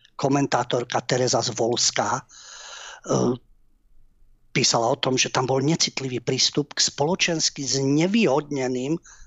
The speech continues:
menšinám. Jaký znevýhodnený? Veď postupne sa im ustupuje vo všetkom. Ambasády ich podporujú, Európsky parlament, pochody majú, ospravedlňuje sa všetko. Naopak útočí sa na tradičnú rodinu, zosmiešňuje,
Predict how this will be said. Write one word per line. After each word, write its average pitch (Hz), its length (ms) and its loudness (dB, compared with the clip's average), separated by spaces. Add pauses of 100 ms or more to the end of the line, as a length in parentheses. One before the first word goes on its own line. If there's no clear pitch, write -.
(160)
menšinám. 113 640 2 (560)
Jaký - 240 0
znevýhodnený? 127 1040 2 (400)
Veď - 160 -4
postupne 254 480 2
sa 214 160 4
im 208 80 4
ustupuje 190 560 0
vo 156 80 2
všetkom. 160 480 -2 (240)
Ambasády 185 640 2
ich - 80 -4
podporujú, 135 480 0
Európsky 190 560 2
parlament, 135 560 0 (240)
pochody 185 480 0
majú, 147 480 -2
ospravedlňuje 170 800 2
sa - 160 -2
všetko. 123 560 -4 (240)
Naopak 175 320 2
útočí 156 400 -2
sa 131 160 -2
na 151 80 0
tradičnú 127 560 -2
rodinu, 120 320 -2
zosmiešňuje, 120 760 -2